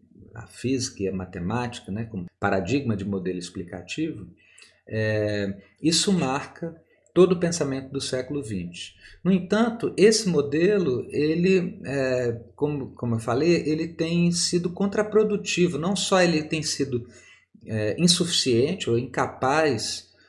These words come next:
é, de explicar os transtornos mentais, como ele tem tido,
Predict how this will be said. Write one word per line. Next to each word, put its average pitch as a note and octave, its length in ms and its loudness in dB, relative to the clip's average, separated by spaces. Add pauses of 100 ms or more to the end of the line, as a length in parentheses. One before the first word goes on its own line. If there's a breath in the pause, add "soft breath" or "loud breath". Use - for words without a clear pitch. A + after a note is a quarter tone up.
(140)
é, G#2+ 560 0
de A#2+ 160 -2
explicar C3+ 540 0
os C3+ 140 -2
transtornos G#2 640 -2
mentais, C3 540 -4
como F3 240 2
ele F3 160 0
tem F#3+ 240 -2
tido, F#3 480 -4